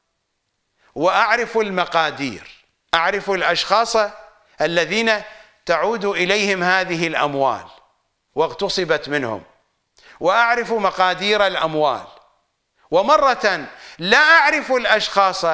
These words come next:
لكنني أعرف مقادير الأموال، ومرة لا أعرف الأشخاص ولا أعرف مقادير الأموال،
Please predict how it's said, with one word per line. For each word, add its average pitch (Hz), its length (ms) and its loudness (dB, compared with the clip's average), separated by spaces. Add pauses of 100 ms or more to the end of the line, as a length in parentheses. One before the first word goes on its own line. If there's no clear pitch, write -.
(560)
لكنني 220 920 0 (360)
أعرف 220 440 0
مقادير 190 720 0
الأموال، 120 640 -4 (380)
ومرة 233 960 2 (500)
لا 214 200 2
أعرف 311 540 4
الأشخاص 196 760 0 (580)
ولا 220 280 2
أعرف 320 480 4
مقادير 214 800 2
الأموال، 120 600 -4